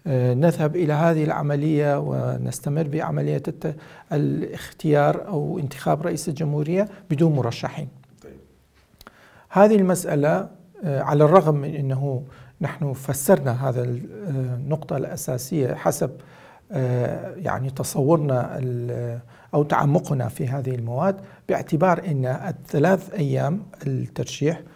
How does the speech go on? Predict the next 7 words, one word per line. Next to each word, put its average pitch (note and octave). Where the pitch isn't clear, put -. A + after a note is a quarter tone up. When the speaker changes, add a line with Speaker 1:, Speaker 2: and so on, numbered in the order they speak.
Speaker 1:
وكذلك C#3+
الثلاثين C3+
يومًا B2+
هي G#3+
مسائل F3
تنظيمية B2+
Speaker 2:
مم. -